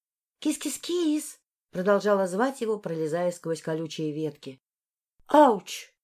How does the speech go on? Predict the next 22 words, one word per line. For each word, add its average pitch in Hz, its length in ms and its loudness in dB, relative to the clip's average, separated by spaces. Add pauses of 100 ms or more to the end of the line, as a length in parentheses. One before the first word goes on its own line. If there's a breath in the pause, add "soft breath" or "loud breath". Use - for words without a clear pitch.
вскрикнула, 170 680 -4
когда 165 400 0
один 226 240 0 (140)
из 202 180 -6 (120)
прутьев 277 440 -4
стеганул 170 480 0
меня 180 260 -2
по 180 100 -14
щеке. 156 520 -10 (680)
Схватилась 269 680 -2
рукой 262 280 2
за 202 100 -2
горячее 196 460 -2
место 180 340 -6
удара, 214 420 -4 (200)
с - 120 -12
удивлением 277 540 2
обнаружив 254 600 2
перед 196 260 -2
собой 202 320 0
небольшую 190 520 -2
постройку. - 760 -2